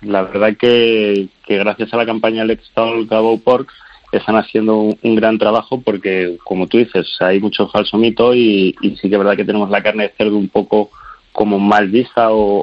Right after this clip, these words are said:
o no estamos, eh, informados totalmente de lo que, de lo que es.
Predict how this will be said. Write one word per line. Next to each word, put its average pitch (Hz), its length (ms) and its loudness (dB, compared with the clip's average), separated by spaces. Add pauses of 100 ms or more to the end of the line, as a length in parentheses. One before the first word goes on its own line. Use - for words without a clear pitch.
o 101 220 0
no 101 140 -2
estamos, 113 600 -4
eh, 95 640 0
informados 104 580 -2
totalmente 104 520 -2
de 98 80 0
lo 92 100 -2
que, 87 560 -2 (140)
de 101 140 0
lo 92 80 0
que 123 180 2
es. 156 80 -8